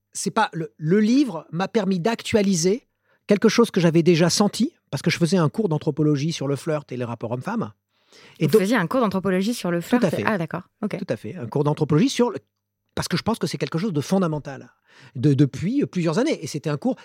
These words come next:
Speaker 1: c'était pas au hasard que je faisais ça.
Speaker 2: Mhm.
Speaker 1: C'est que je voulais me comprendre aussi. Enfin, je, je fais pas une distinction absolue entre mon travail, mes recherches et ma curiosité, euh, anthropologique sur le sens de ce qu'est l'homme,
Speaker 2: Et
Speaker 1: l'humain.
Speaker 2: votre expérience personnelle.
Speaker 1: Bah, exactement. Je, j'ai
Speaker 2: Comme
Speaker 1: toujours
Speaker 2: on peut
Speaker 1: été
Speaker 2: pas
Speaker 1: comme ça.
Speaker 2: séparer le corps et l'esprit,
Speaker 1: Moi,
Speaker 2: par
Speaker 1: j'ai,
Speaker 2: exemple.
Speaker 1: exactement.
Speaker 2: Mm.
Speaker 1: J'ai toujours été comme ça.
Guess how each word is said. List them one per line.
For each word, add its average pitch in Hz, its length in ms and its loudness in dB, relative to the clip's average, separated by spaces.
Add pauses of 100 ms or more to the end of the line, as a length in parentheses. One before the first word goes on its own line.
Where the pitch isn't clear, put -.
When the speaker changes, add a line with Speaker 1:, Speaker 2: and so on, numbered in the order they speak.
(100)
Speaker 1:
c'était 151 220 -4
pas 226 260 0 (280)
au 165 140 4
hasard 233 320 4
que 143 100 -10
je - 60 -12
faisais 139 180 -8
ça. 123 260 -10
Speaker 2:
Mhm. 190 100 -2
Speaker 1:
C'est 180 100 0
que 127 60 0
je 143 80 2
voulais 156 320 2
me 151 120 0
comprendre 185 380 0
aussi. 240 260 0
Enfin, 160 200 -6
je, 151 100 -6 (640)
je 180 180 -4
fais 190 100 2
pas 214 140 2
une 185 140 2
distinction 196 680 -4
absolue 180 520 2
entre 170 300 0
mon 196 140 4
travail, 180 340 -2
mes 165 120 0
recherches 165 460 -4
et 139 40 -10
ma 120 80 -8
curiosité, 170 680 0 (500)
euh, 139 340 2
anthropologique 156 720 4
sur 160 160 -2
le 151 80 2
sens 185 280 -2
de 147 100 -4
ce - 80 -8
qu'est 151 120 0
l'homme, 190 340 4 (440)
Speaker 2:
Et 143 60 -2
Speaker 1:
l'humain. 175 280 6
Speaker 2:
votre 302 120 2
expérience 185 360 -4
personnelle. 185 340 -2
Speaker 1:
Bah, 143 80 2
exactement. 147 520 2
Je, 156 100 4
j'ai 139 60 6
Speaker 2:
Comme - 120 4
Speaker 1:
toujours 233 180 8
Speaker 2:
on 196 40 6
peut 208 60 4
Speaker 1:
été 208 60 6
Speaker 2:
pas 208 60 2
Speaker 1:
comme - 80 0
ça. 208 60 -2
Speaker 2:
séparer 196 220 -2
le 190 60 -4
corps 185 160 -6
et 180 60 -4
l'esprit, 185 320 -10
Speaker 1:
Moi, 156 100 -2
Speaker 2:
par 202 60 2
Speaker 1:
j'ai, 180 100 4
Speaker 2:
exemple. 220 120 0
Speaker 1:
exactement. 170 380 0
Speaker 2:
Mm. 185 40 -2
Speaker 1:
J'ai 180 100 2
toujours 220 240 4
été 240 140 0
comme 190 160 0
ça. - 180 -12